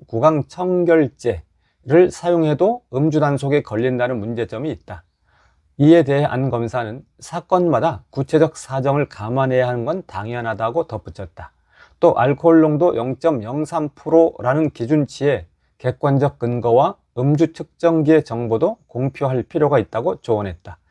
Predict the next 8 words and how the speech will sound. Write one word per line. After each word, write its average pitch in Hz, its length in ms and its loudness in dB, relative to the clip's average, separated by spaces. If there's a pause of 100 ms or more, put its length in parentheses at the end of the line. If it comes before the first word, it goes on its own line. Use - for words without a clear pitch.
(360)
미국 147 420 2
워싱-, 143 540 -2
워싱-, 135 340 0
워싱턴주는 143 880 0 (360)
음주 160 340 4
측정기의 156 720 0
정확도를 139 640 -2
온라인으로 139 680 0